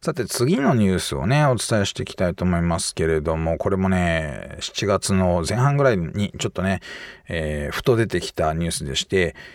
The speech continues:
なかなかね、このドローンのね、技術とかドローンのパーツというものは、場合によってはね、軍事転用できるということもありまして、日本国内で製造しているメーカーっていうのは、すごくね、そういったパーツを気をつけて、どこの国に輸出していいのか悪いのかみたいなことを気をつけてね、取り扱っているケースが多いんですけれども、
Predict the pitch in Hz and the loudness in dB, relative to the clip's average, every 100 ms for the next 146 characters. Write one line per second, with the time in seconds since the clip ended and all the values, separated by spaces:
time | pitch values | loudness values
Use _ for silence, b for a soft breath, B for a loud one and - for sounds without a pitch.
0 | B - 113 147 202 202 196 165 123 107 | B -6 -2 2 4 4 4 4 2 2
1 | 95 87 120 202 277 247 110 80 78 101 | 0 2 6 6 6 4 2 -2 -2 -2
2 | 82 113 101 101 90 - 82 73 73 151 | -2 -4 -4 -4 -8 -8 -8 -4 0 2
3 | 175 101 90 85 - - 92 85 80 73 | 2 2 2 0 0 -2 0 0 -2 0
4 | 87 80 - 87 113 185 208 202 175 - | 2 2 0 2 4 6 6 6 4 0
5 | 98 80 73 73 85 160 190 - - 180 | 0 0 -4 -6 0 4 4 2 0 2
6 | 127 82 82 82 90 80 78 82 80 76 | 4 2 -2 0 -2 -2 -4 -6 -4 -2
7 | 76 78 73 - 107 92 B B B 131 | -2 -4 -6 -2 0 0 B B B 2
8 | 139 165 160 156 175 139 95 107 131 - | 4 4 2 2 2 2 2 2 2 2
9 | 101 90 90 - 95 87 90 87 82 67 | 2 2 -2 -2 -2 0 0 -2 -4 -6
10 | - 71 98 85 - 131 190 208 - 80 | -8 -4 -2 -2 -4 2 4 4 0 -2
11 | 92 87 113 120 - - 117 113 107 92 | -2 0 -2 0 -2 0 0 0 -2 -2
12 | - 190 196 - 160 - 98 90 - 170 | 0 2 0 0 0 2 0 2 2 2
13 | - 107 98 87 87 85 95 - - 90 | 2 0 2 0 -2 -2 -4 -4 -6 -6
14 | - 95 82 85 82 92 85 80 76 80 | -2 -2 0 2 2 2 -2 -4 -4 -6
15 | 85 - 73 131 135 - - 90 113 82 | -6 -8 0 0 2 0 0 -2 -2 -2
16 | 85 - 87 - 90 - 82 87 - 139 | -4 -2 -4 -2 -4 -4 -8 -6 -2 6
17 | 185 190 90 80 - 90 80 76 78 78 | 8 8 4 -4 -6 -6 -4 -2 -4 2
18 | 127 143 | 4 4